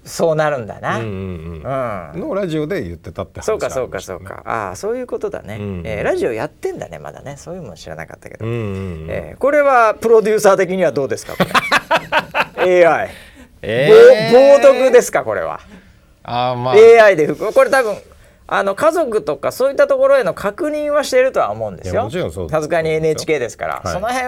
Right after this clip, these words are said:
Speaker 1: はもう、なんだったらもう法的なところも含めて確認してるんで、
Speaker 2: うん。
Speaker 1: あの、出ることに
Speaker 2: うん。
Speaker 1: 法的な制約だったりっていうのはないけども、
Speaker 2: うん。
Speaker 1: まあ、モラル的な世界で
Speaker 2: うん。
Speaker 1: 冒涜だというふうに、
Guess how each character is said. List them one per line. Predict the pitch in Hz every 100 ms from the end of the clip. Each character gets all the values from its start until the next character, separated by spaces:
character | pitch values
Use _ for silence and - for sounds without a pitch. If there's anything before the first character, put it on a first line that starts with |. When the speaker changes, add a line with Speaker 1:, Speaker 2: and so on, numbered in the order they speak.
| 254
Speaker 1:
は | 240 226 220 214
も | 214 208 175 147 131 - - - _
う、 | 139
な | 147
ん | 160
だ | 165
っ |
た | 160 123
ら | 113
も | 117 120 110
う | 98
法 | - 165 180
的 | 180 151 170
な | -
と | 151
こ | 170
ろ | 170
も | 127
含 | - 170
め | 156
て | 110
確 | 117 117
認 | 123 120
し | 110
て | 123
る | 120 120
ん | 95
で、 | 104 113 104
Speaker 2:
う |
ん。 | 87 80 - - -
Speaker 1:
あ | 135
の、 |
出 | 185 349
る | 359
こ | 302
と | - 294 302
に | 247 269 175 98 -
Speaker 2:
う | 95
ん。 |
Speaker 1:
法 | 226 269
的 | 269 233 247
な | 240
制 | - 220
約 | 214 185 196
だ |
っ | 208
た | -
り | 143
っ | 143
て | 151
い |
う | 180
の |
は | 143
な | 135 139
い | 113
け | 101
ど | 90
も、 | 90 107
Speaker 2:
う | 101
ん。 |
Speaker 1:
ま | 180
あ、 |
モ | 202
ラ | 240 262
ル | 262
的 | 262 254 240
な | 226
世 | 240
界 | - 208 202
で | 226 107 -
Speaker 2:
う | 92
ん。 | 76 127
Speaker 1:
冒 | 120 175 180
涜 | 175 143
だ | 135 139
と | 95
い | 82
う | 87
ふ |
う | 80
に、 | -